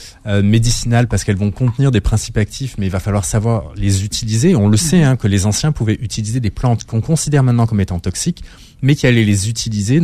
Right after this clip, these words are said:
avec une dose quasiment homéopathique, parce qu'on sait que c'est la dose qui fait le poison. Donc, pour moi, toutes les plantes ont des propriétés. Maintenant, ce qui va faire qu'une plante est médicinale,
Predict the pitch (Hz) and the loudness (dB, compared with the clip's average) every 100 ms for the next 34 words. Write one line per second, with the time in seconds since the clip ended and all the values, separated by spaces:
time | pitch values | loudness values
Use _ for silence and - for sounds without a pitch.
0 | 101 - - - - 113 113 151 - - | 0 -6 -20 -10 0 2 4 2 -2 -8
1 | 120 117 113 143 147 - _ - 151 143 | 0 0 2 2 0 -4 _ -6 -2 0
2 | 143 151 151 143 135 139 - 151 - - | 0 2 2 4 4 2 0 -6 -12 -6
3 | 107 - 107 - 151 135 113 113 127 131 | -4 -2 -2 -2 -2 0 2 2 0 -2
4 | - - 117 - 117 113 - - - - | -6 -4 -4 -2 -2 -2 -8 -18 -20 -12
5 | - 113 113 - 131 151 180 - 196 165 | 0 0 0 -2 2 4 4 0 0 0
6 | 151 143 120 110 110 - 107 92 131 170 | 0 -2 0 0 0 0 0 0 0 -2
7 | - - 104 101 123 143 - 101 98 160 | -8 -10 -2 2 2 2 2 2 2 2
8 | - 107 98 110 98 92 95 - 90 98 | 2 -2 -2 -4 -2 -2 -4 -6 -4 -2
9 | 123 | -2